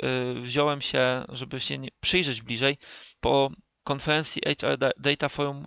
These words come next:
mm, dwa lata temu, kiedy, Łukaszu, y, ty opowiadałeś o rotacji. I rozmawiałem z kilkoma menadżerami, z zarządem o temacie, czy mamy problem z rotacją w firmie.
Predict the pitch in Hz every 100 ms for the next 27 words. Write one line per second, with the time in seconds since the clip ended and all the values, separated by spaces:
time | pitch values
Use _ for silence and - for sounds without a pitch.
0 | - 131 131 131 131 160 131 117 - 110
1 | 110 - 123 120 - - - - 131 -
2 | 135 - 139 135 - - 123 120 117 -
3 | - 139 - 127 123 127 123 120 - -
4 | 123 117 117 117 _ _ _ _ _ _
5 | _ _ _ _ 131 151 175 131 - -
6 | 101 - _ - - - - - _ -
7 | 123 127 127 - _ _ _ _ _ _
8 | - 135 139 156 190 196 185 170 _ _
9 | _ _ _ _ - - 135 - 151 151
10 | 135 127 117 123 139 135 117 123 131 135
11 | 131 127 135 131 135 135 - 143 165 208
12 | 190 170 160 151 143 147 147 127 - 107
13 | - - 107 101 104